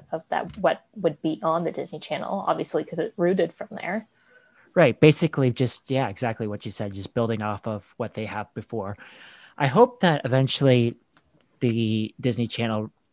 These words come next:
Speaker 2: slash Disney Plus returns to programming that's more family-centric, some things that don't rely as much on gimmicks, you know,
Speaker 1: Mm-hmm.
Speaker 2: bad behavior,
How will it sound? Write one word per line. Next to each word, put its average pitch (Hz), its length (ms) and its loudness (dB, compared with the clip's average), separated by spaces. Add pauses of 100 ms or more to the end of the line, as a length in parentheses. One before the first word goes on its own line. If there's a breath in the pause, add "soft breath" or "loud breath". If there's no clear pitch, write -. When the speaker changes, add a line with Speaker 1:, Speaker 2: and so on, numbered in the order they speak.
(180)
Speaker 2:
slash 107 520 0
Disney 117 280 -2
Plus 110 260 -4
returns 110 460 -4
to 107 280 -2 (200)
programming 107 500 2
that's 101 220 -4
more 98 180 -6
family-centric, 117 880 -2
some 107 260 -8 (320)
things 110 240 -2
that 110 100 -2
don't 101 220 -6
rely 95 240 -4
as 98 160 -8
much - 180 -14
on 95 220 -18
gimmicks, 131 600 -4
you 104 60 -8
know, 101 240 -4 (360 loud breath)
Speaker 1:
Mm-hmm. 185 320 0 (100)
Speaker 2:
bad 104 240 6
behavior, 110 760 8